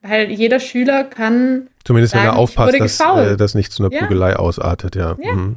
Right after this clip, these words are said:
Speaker 1: ich, ich wurde gefoult. Okay, alles klar, was ist ein Foul? Warum ist das jetzt unfair? Was wollen wir erreichen im Sport? Im
Speaker 2: Mhm.
Speaker 1: Sport wollen wir erreichen, dass wir fair miteinander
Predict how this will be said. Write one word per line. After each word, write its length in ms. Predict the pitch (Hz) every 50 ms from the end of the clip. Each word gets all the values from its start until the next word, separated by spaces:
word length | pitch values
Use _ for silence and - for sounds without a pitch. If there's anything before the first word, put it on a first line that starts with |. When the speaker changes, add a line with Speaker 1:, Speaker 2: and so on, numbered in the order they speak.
| - -
Speaker 1:
ich, 220 | - 226 - - -
ich 140 | 240 -
wurde 220 | 240 254 277 320 311
gefoult. 540 | 320 320 - - 349 349 349 269 208 - -
Okay, 300 | 233 - - 381 359 339
alles 200 | 349 339 330 -
klar, 120 | - 233
was 120 | 220 233
ist 180 | - - - -
ein 60 | 320 285
Foul? 480 | - - 247 220 220 214 208 196 190 196
Warum 300 | 214 233 240 269 262 269
ist 140 | 269 -
das 100 | - 247
jetzt 180 | - 302 - -
unfair? 480 | - - 311 330 - - - 202 196 196
Was 180 | 208 220 - -
wollen 200 | 220 226 226 226
wir 80 | 214 214
erreichen 420 | 220 226 240 - 330 302 285 240
im 80 | 208 202
Sport? 360 | - - - 190 185 185 - - _ - -
Im 140 | 98 92 90
Speaker 2:
Mhm. 60 | 87
Speaker 1:
Sport 280 | 87 95 107 - - -
wollen 140 | 202 208 214
wir 60 | 214 226
erreichen, 360 | 226 226 - - 240 - -
dass 160 | 220 220 -
wir 100 | - 202
fair 320 | - - - 202 196 208 214
miteinander 680 | 220 220 220 233 233 233 233 247 254 254 262 262 262